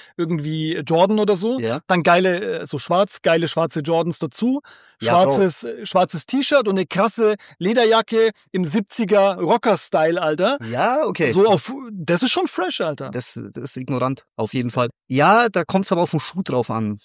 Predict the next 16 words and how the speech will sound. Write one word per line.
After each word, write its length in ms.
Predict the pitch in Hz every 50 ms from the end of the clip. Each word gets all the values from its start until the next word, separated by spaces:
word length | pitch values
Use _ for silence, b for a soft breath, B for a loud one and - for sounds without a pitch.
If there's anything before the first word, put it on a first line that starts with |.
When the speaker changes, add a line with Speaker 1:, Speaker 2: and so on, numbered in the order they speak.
| _ _
Speaker 2:
Weil 220 | - - 117 120 127
meiner 240 | 139 147 - 165 160
Meinung 260 | 160 160 160 156 156
nach 120 | 151 147
so 100 | - -
ein 60 | 120
fresher 320 | - - 147 139 - 156 143
Sneaker 340 | - - 156 165 - 170 151
macht 180 | 147 143 - -
schon 120 | 143 131
fünfzig 380 | - 165 147 - - 143 - -
Prozent 420 | - 123 - - - 127 123 -
aus. 340 | 101 120 131 135 131 - -
So, 120 | - 113
Speaker 1:
Safe, 340 | 110 104 104 143 147 147 139 - 151
ne? 180 | 139 147 151